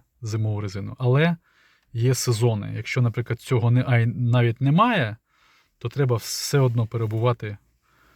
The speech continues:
на зимню резину або на літню резину. На літ-, на літню не так, не так небезпечно.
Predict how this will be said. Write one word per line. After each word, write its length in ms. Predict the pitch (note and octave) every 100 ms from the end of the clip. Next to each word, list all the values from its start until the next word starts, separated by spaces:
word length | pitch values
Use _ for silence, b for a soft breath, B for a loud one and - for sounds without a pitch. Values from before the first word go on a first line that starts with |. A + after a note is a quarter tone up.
| b b - A2 G#2+ G#2+ G#2+ G#2 G#2 A2 A2
на 160 | A#2
зимню 380 | G#2+ B2+ A#2 A2
резину 300 | A2 A#2+ D#3
або 220 | A#2+ A2+
на 140 | A2+ A#2
літню 320 | C3+ C#3 C3+
резину. 200 | A#2+ A#2+
На 60 | A#2+
літ-, 160 | B2
на 100 | A#2+
літню 220 | B2+ B2+
не 120 | A#2+ A#2+
так, 260 | C#3+ - C3
не 120 | A#2+
так 260 | C3 A#2+
небезпечно. 680 | A2+ G#2+ - - G2 -